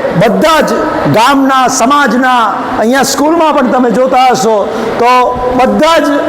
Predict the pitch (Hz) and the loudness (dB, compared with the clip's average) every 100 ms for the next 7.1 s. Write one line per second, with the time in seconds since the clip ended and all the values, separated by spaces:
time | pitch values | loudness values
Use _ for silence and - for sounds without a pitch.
0 | - - - 262 320 285 269 269 247 285 | -4 -4 -2 0 2 2 2 2 2 2
1 | 262 262 220 220 - 294 330 320 277 262 | 2 2 0 0 0 0 2 2 2 2
2 | 240 254 247 233 269 262 254 233 220 220 | 2 0 0 0 0 0 2 2 2 0
3 | 302 226 226 240 226 220 233 208 175 170 | 0 2 2 2 2 0 0 0 0 -2
4 | - - - 196 220 311 175 262 330 220 | -4 -6 -2 -2 0 0 0 2 2 4
5 | 220 247 - - - - - - 202 233 | 2 0 -2 -4 -4 -4 -4 -4 0 0
6 | 339 320 302 247 240 220 202 233 196 190 | 0 0 0 2 2 2 2 0 0 0